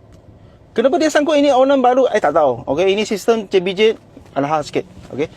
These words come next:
So, I call owner lama, pergi cancel. Owner lama, mula-mula tak nak ke apa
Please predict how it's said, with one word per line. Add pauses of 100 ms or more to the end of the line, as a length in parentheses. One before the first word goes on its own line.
(160)
So, (480)
I
call
owner
lama,
pergi
cancel. (320)
Owner
lama,
mula-mula
tak
nak
ke
apa